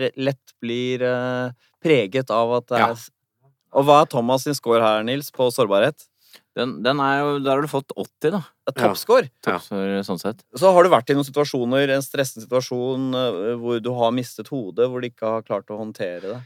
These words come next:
Speaker 2: Jeg har vært masse av det opp gjennom åra, men det
Speaker 1: Hva da, for eksempel?
Speaker 2: Nei, jeg vet ikke, men, um, det er vel bare at, eh, altså, følelsen av, eh, mangel, liksom, at nå, fy faen, nå mistet vi kontrollen her, eller nå går dette her ut, oi,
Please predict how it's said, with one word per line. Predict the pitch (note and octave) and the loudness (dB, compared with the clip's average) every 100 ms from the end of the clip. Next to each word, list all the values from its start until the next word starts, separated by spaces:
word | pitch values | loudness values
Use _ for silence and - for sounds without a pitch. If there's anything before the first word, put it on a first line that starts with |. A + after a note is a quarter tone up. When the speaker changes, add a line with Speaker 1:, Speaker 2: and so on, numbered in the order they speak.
| _ D#3+ | _ 2
Speaker 2:
Jeg | |
har | D#3+ D#3 | 4 6
vært | |
masse | D#3 - - | 2 -4 0
av | G#3+ F3 | 4 4
det | A#2+ A2+ | 4 2
opp | - | -2
gjennom | C3+ C3+ | -4 2
åra, | E3+ G#3 | 2 2
men | F#3 | 2
det | F3+ | 6
Speaker 1:
Hva | F#3 | 6
da, | D#3+ | 6
for | C#3+ | 4
eksempel? | C#3+ C3 D3+ | 2 2 2
Speaker 2:
Nei, | E3 | 2
jeg | D3+ E3+ | 2 2
vet | - | 0
ikke, | - G3 | -2 0
men, | G3 F#3+ | 0 0
um, | F#3 F#3 F#3 F3+ F3+ E3+ - _ | -2 -2 -4 -6 -6 -10 -14 _
det | - C#3+ | -6 -4
er | D3+ | -2
vel | A3 G#3+ | -2 2
bare | F3 C#3+ | 4 4
at, | D#3 - | 0 -2
eh, | C#3+ C#3 | 0 0
altså, | D3 - D3+ | 0 -2 -2
følelsen | D#3 G2+ - C3 | 0 0 -2 -2
av, | C3+ C3+ C3+ C3+ C3+ C3 C3 B2 A#2 | 0 0 0 0 0 2 2 0 0
eh, | B2 | -2
mangel, | A#2+ G#2+ F#2+ G2 A2+ A#2+ A#2 | 0 0 0 -2 0 0 0
liksom, | A2+ B2 A#2 | -2 -4 -4
at | A2 - | -6 -4
nå, | A#2 G#2+ A2+ A2 A2 G2 | 0 2 4 4 2 -2
fy | - | -8
faen, | G2+ G2+ | -6 -2
nå | G#2 G#2+ | -2 -2
mistet | G2 - D#2+ E2+ F#2 | -6 -8 -6 -6 -6
vi | G2 G2+ | -4 -6
kontrollen | - G#2 F#2 F#2 G2 | -6 -8 -6 -4 -2
her, | G#2+ | 0
eller | G#2+ G#2+ | 0 -2
nå | G2+ G2+ G#2 G2 | 0 0 0 0
går | G#2+ G#2 | 0 0
dette | G2 G2+ | 0 0
her | F#2+ | 0
ut, | F#2 - F2 | 0 -6 -4
oi, | A#2+ G2+ | -4 -4